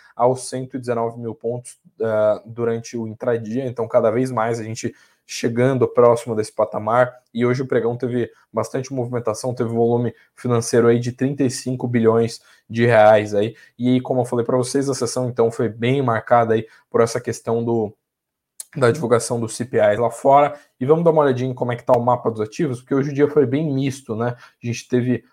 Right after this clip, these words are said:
Vale e Petrobras caindo, mas os bancos subiram. Por outro lado, o Banco do Brasil caiu meio isolado,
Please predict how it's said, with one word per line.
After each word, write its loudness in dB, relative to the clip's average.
Vale 6
e -6
Petrobras 0
caindo, -2
mas -2
os -10
bancos -2
subiram. 0
Por -2
outro -2
lado, 6
o 0
Banco -2
do -12
Brasil 2
caiu 2
meio -2
isolado, 2